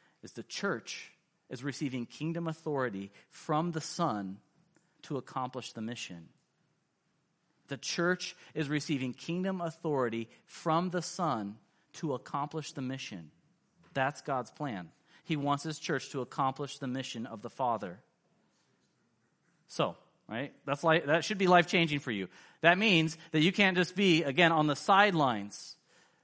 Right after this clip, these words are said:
God's people are not a people who just twiddle their thumbs all day long and, and eat bonbons on the couch. Right? That's not our calling. That's not what you've been rescued out of darkness for.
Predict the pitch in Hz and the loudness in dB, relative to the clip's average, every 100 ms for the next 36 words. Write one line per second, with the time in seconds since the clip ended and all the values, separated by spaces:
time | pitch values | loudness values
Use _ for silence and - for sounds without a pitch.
0 | _ 185 208 160 - 220 190 170 165 190 | _ 8 8 4 -4 0 8 8 10 8
1 | 180 202 175 170 165 160 - - - - | 6 4 2 2 2 0 -4 -20 -14 2
2 | 214 220 202 185 175 208 196 185 170 165 | 6 6 8 6 6 4 6 4 6 6
3 | 165 185 175 165 147 - - 156 180 190 | 6 8 8 6 2 -2 -6 0 2 4
4 | 151 180 202 180 170 170 170 151 214 214 | 6 8 8 8 8 6 2 2 6 8
5 | 135 - - - - _ _ _ _ _ | 8 2 -8 -10 -16 _ _ _ _ _
6 | _ 156 170 196 220 220 226 202 - 220 | _ 4 8 6 8 8 10 10 8 6
7 | 233 214 131 156 165 208 220 220 202 185 | 6 6 4 2 6 6 6 2 0 2
8 | 185 170 - - 165 202 202 220 196 190 | 2 2 -4 0 6 6 4 0 2 6
9 | 180 170 185 190 185 151 - 143 113 95 | 6 6 6 6 4 -2 -4 -4 -4 -4